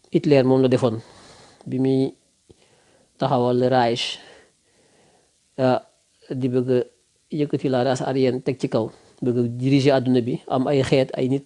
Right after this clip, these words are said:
yoo xam ne ay yahud la ñu woon, mu ne woon ñooñ ñoom, c'est des races impures, il faut ñu éliminer leen. La leen doon marqué, di leen ber, ah, am yu àq yoo xam ne ak yelleef yoo xam ne amuñu ci woon accès.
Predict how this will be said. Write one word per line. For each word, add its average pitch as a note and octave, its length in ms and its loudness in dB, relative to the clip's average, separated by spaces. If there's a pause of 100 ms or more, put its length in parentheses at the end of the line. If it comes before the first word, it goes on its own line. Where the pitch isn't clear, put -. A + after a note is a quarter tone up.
(100)
yoo B2+ 140 -2
xam B2 180 -2
ne B2 80 -2
ay B2 160 -2
yahud C3+ 180 0
la B2+ 100 0
ñu B2+ 100 0
woon, B2 100 0
mu B2+ 100 -2
ne B2+ 60 0
woon B2+ 200 0
ñooñ C3 200 2
ñoom, B2+ 220 0
c'est B2 160 -6
des C3 100 2
races B2+ 320 2
impures, C3+ 300 2
il C3 80 -2
faut C#3 120 -2
ñu C#3 100 0
éliminer C3 300 2
leen. A#2 140 -2 (2000)
La B2+ 80 0
leen C3 180 2
doon C3+ 160 4
marqué, C3 420 2 (840)
di C#3 160 0
leen C3+ 220 4
ber, C3 220 2 (1400)
ah, - 260 2 (340)
am C#3+ 180 2
yu D3 120 0
àq - 280 2
yoo C#3 180 4
xam C3 220 0
ne B2+ 100 0
ak D3+ 100 0
yelleef C3 340 2
yoo C3 120 2
xam B2+ 140 -2
ne B2 80 -2
amuñu C3+ 280 0
ci C3+ 80 0
woon B2 140 4
accès. - 300 -4